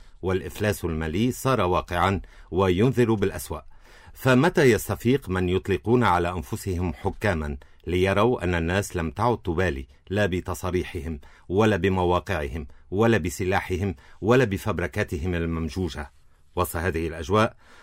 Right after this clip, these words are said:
وبعدما هدأت إلى حد ما عاصفة السجالات النارية وحرب البيانات بين بعبدة وبيت الوسط،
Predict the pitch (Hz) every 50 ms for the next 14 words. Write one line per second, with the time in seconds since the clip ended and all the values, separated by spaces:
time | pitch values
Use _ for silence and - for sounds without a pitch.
0 | - - 95 107 107 98 113 135 135 147 135 123 107 117 151 131 131 120 110 -
1 | - 92 87 82 - 117 104 104 95 95 95 87 71 67 - - - 90 95 98
2 | - - 101 - 104 - - 85 80 - - 87 - 92 87 85 95 107 107 -
3 | 92 80 82 82 87 90 76 76 73 76 71 71 - 104 92 76 82 73 85 87
4 | 87 87 90 104 117 113 - - - - - - - - - - 107 110 107 104
5 | 101 98 120 131 131 131 123 117 110 95 85 95 104 101 - 98 87 85 92 82
6 | - - 71